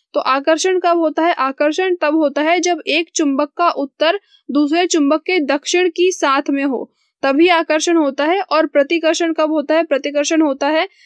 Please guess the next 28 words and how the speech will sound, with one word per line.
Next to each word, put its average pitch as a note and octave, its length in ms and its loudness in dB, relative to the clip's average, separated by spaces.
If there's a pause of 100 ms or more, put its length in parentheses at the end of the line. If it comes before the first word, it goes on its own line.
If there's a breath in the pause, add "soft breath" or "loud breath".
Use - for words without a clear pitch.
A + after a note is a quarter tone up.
(160 soft breath)
जब D4+ 220 2
एक D#4+ 260 -2
चुंबक D#4+ 300 2
का F4 160 0
उत्तर E4 400 0
दूसरे D4+ 340 0
चुंबक D4+ 380 0
के E4+ 80 -2
उत्तर C#4 320 0
के E4 140 -2
पास D#4 300 -2
हो F#4 160 -2 (280 soft breath)
या D4 180 0
फिर F4 180 -2
एक D4 220 -2
चुंबक D4+ 360 0
का F4 240 0
दक्षिण C4+ 460 -2
दूसरे C#4 320 -2
चुंबक C#4 360 -2
के E4+ 120 -2
दक्षिण C#4 420 -2
के C#4+ 120 -4
पास A#3 300 -4
हो। - 160 -10 (320)
तो D4 80 0
जब C4+ 240 0
भी E4 180 2